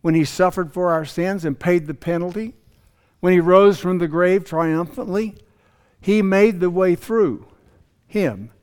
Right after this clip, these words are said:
to the Father. Now, why is that important?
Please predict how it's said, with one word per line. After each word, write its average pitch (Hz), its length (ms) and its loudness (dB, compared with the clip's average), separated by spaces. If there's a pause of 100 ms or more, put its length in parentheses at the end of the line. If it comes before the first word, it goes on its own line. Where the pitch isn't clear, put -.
(760)
to 156 120 -6
the 151 100 -6
Father. 147 480 -6 (1160)
Now, 127 80 -10
why 170 220 -4
is 214 100 -4
that 226 140 0
important? 220 520 0